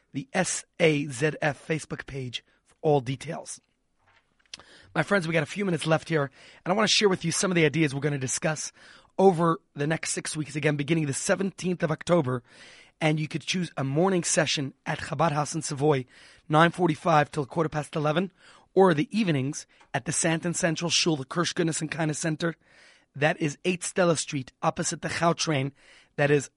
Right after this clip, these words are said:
Chabad's Goodness and Kindness Center, eight Stella Street, Sandton, seven fifteen P M till quarter to nine in the evening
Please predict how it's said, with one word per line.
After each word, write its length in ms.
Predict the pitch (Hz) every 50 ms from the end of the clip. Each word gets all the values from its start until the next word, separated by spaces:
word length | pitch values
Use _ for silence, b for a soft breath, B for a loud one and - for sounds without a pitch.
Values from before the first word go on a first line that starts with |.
| _ -
Chabad's 520 | - - - - 147 127 170 170 160 123
Goodness 320 | 127 - 175 170 160 - -
and 100 | 165 151
Kindness 300 | 160 156 143 135 127 -
Center, 400 | - 147 131 127 - 139 127 - b b b b b b b b b b b b _
eight 160 | - 175 175 -
Stella 260 | - - 170 156 143
Street, 240 | - - 151 143 -
Sandton, 440 | - 160 147 139 135 156 139 139 - b b b b b
seven 340 | - - - 180 156 185
fifteen 360 | 170 - 165 - - - 156 139
P 180 | - 143 143 131
M 180 | 131 135 151 - _ _ _ _ _ _
till 140 | - 151 - _ -
quarter 420 | - - 175 170 160 160 160 - _ _ -
to 100 | - 147
nine 440 | 143 139 143 147 147 143 143 151 -
in 100 | 147 131
the 140 | 143 - -
evening 340 | 147 127 127 123 123 123